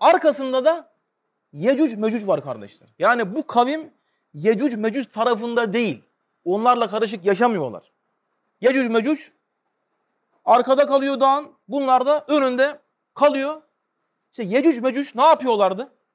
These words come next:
Anlatacağız inşallah birazdan. Bu iki dağın arasındaki boşluk var ya işte.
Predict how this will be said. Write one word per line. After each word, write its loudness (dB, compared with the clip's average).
Anlatacağız -2
inşallah -4
birazdan. -4
Bu -6
iki 0
dağın 2
arasındaki 2
boşluk 0
var 2
ya 2
işte. -10